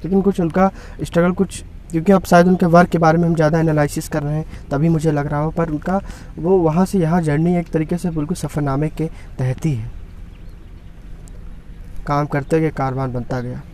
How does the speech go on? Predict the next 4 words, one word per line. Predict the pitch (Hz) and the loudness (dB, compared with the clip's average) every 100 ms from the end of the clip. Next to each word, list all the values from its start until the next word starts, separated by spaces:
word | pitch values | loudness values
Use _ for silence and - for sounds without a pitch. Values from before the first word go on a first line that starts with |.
| - - - - - - - - - - - - - - - - - - - - - - - - - | -16 -14 -14 -14 -14 -14 -14 -16 -16 -16 -16 -16 -16 -16 -16 -16 -16 -16 -18 -18 -18 -18 -18 -14 -4
तो | 165 | 0
ये | 180 180 | 2 4
रही | 180 | 4
इरफान, | 156 - - | 2 0 -4